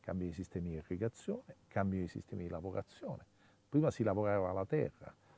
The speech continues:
adesso si tende a non toccare il terreno perché, eh, le radici salgono verso, nella parte migliore, quella più aereata, quella più superficiale, e non lavorando il terreno, eh,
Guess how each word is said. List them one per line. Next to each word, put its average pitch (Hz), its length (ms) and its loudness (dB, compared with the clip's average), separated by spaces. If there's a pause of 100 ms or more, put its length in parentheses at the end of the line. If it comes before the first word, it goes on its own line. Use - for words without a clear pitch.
(140)
adesso 165 340 2
si 117 160 0
tende 127 300 6
a 98 40 4
non 127 380 4
toccare 143 380 2
il 92 180 0
terreno 98 640 -4
perché, - 380 -6 (540)
eh, 95 440 2
le 110 180 6
radici 104 400 2
salgono 95 640 0 (400)
verso, 92 840 -6 (120)
nella 87 200 -4
parte 98 320 -2
migliore, 95 640 0
quella 85 280 -4 (480)
più 113 160 4
aereata, 98 800 2
quella 92 240 -2
più - 160 -8
superficiale, 113 960 -4 (400)
e 104 340 4 (100)
non 135 340 8
lavorando 113 480 4
il 110 140 -4
terreno, 123 600 -2 (500)
eh, 87 300 -4